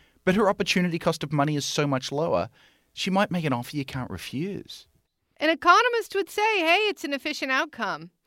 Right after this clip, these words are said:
Speaker 2: The record goes to the person willing to pay the most for it." But her marginal benefit doesn't just reflect how much she likes records, or this record in particular. It's also driven by her income. You know,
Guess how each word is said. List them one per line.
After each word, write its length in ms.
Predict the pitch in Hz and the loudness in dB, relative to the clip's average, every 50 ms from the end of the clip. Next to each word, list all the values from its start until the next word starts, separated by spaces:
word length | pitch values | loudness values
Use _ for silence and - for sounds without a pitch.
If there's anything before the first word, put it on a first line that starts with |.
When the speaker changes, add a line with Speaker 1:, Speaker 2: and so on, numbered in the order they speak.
| _ _ _ _ _ _ | _ _ _ _ _ _
Speaker 2:
The 80 | 233 | -4
record 340 | 233 262 277 277 311 294 254 | -2 0 -2 -2 -4 -8 -2
goes 200 | 294 285 294 269 | -2 -2 -2 -2
to 100 | - 302 | -6 -12
the 80 | 269 254 | -12 -12
person 400 | - - 269 277 - 302 262 247 | -8 -8 -8 -6 -6 -6 -6 -4
willing 240 | 247 262 269 269 | -2 -2 -2 -2
to 60 | 254 240 | -4 -6
pay 180 | 247 254 262 | -4 -4 -4
the 80 | 254 240 | -4 -2
most 280 | 247 254 269 294 - | -4 -4 -4 -4 -6
for 260 | - - 214 170 156 143 | -8 -8 -6 -6 -4 -6
it." 200 | 127 120 - _ _ _ _ _ _ _ _ _ _ | -8 -10 -12 _ _ _ _ _ _ _ _ _ _
But 100 | 349 359 | -4 -2
her 220 | 349 392 415 392 | -2 -2 -2 0
marginal 400 | 359 359 370 370 330 - 370 339 | 0 0 0 -2 -2 -4 -4 -4
benefit 540 | 269 240 269 277 311 320 - - - 208 _ | -2 -2 -2 -2 -2 -2 -4 -6 -8 -8 _
doesn't 340 | - 285 359 381 453 415 359 | -6 -6 -4 -4 -4 -6 -6
just 180 | 392 381 - | -10 -10 -6
reflect 440 | - 285 240 - - 240 220 208 - | -6 -8 -8 -4 -4 -4 -4 -4 -6
how 120 | - 233 233 | -6 -6 -4
much 220 | 233 226 190 - | -4 -6 -8 -8
she 240 | - - - 214 190 | -14 -12 -10 -10 -12
likes 680 | 160 151 165 175 185 208 233 240 208 _ - - - - - | -12 -12 -10 -2 0 0 0 0 -2 _ -12 -12 -12 -14 -12
records, 600 | - 160 214 247 247 - 202 175 165 156 151 - | -6 -2 -2 -2 -2 -4 -6 -6 -6 -6 -8 -8
or 100 | 165 165 | -8 -6
this 280 | 156 208 233 233 - | -4 -6 -6 -4 -4
record 300 | 233 208 214 - 214 196 | -4 -4 -4 -2 -4 -8
in 120 | 190 180 180 | -8 -8 -10
particular. 680 | 208 208 - - 320 311 - - 294 262 233 196 - - - - - _ | -12 -14 -10 -8 -8 -8 -6 -4 -4 -4 -4 -4 -8 -10 -20 -20 -18 _
It's 160 | - 359 - | -8 -6 -4
also 300 | 349 330 381 - - 339 | 0 -2 0 0 -2 -6
driven 420 | 294 247 - 277 262 247 262 247 233 | -6 -6 -2 -4 -2 -2 -2 -4 -4
by 200 | 214 214 202 202 | -4 -6 -6 -6
her 360 | 196 233 277 285 277 262 - _ | -4 -2 0 2 2 0 -2 _
income. 640 | - 202 233 247 240 - - 208 170 - - 156 - _ _ _ _ _ _ _ _ _ | -10 -8 -6 -6 -6 -6 -4 -4 -4 -4 -6 -12 -18 _ _ _ _ _ _ _ _ _
You 100 | _ 302 | _ -2
know, 240 | 330 359 339 302 269 | 0 2 2 2 0